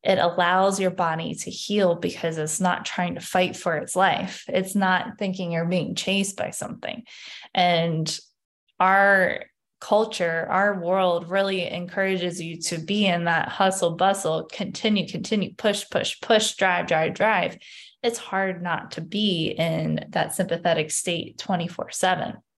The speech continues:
So, uh, when we're able to go into that parasympathetic state with the help of, um,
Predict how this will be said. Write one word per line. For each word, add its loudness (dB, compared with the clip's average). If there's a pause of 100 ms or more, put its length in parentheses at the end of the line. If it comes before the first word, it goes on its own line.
(1300)
So, 4
uh, 2
when 2
we're 2
able 0
to -6 (260)
go 6
into 2
that 2
parasympathetic 0
state -2
with 2
the 4
help 0
of, -2 (640)
um, -2